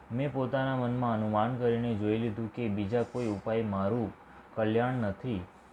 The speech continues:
આ શોકના સમુદાય રૂપ રાજ્ય લક્ષ્મણ અને શ્રીરામજી અને સીતાજીના ચરણોને જોયા વિના કઈ ગણતરીમાં છે? આનું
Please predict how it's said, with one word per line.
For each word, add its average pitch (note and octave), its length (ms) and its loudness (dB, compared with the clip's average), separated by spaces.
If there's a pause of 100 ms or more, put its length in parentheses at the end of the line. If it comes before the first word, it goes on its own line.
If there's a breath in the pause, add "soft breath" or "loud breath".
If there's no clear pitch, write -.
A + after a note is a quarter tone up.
(1300 loud breath)
આ D3+ 80 0
શોકના C#3+ 440 0
સમુદાય B2+ 500 4
રૂપ B2 220 0
રાજ્ય A2+ 420 4
લક્ષ્મણ G#2 440 0
અને B2+ 180 0
શ્રીરામજી A#2 920 0 (140)
અને A#2 240 -2
સીતાજીના B2+ 640 -2
ચરણોને A#2 520 0
જોયા A2 320 4
વિના A2 420 0
કઈ C3+ 140 0
ગણતરીમાં G#2+ 640 0
છે? A2 120 -6
આનું A#2+ 300 -2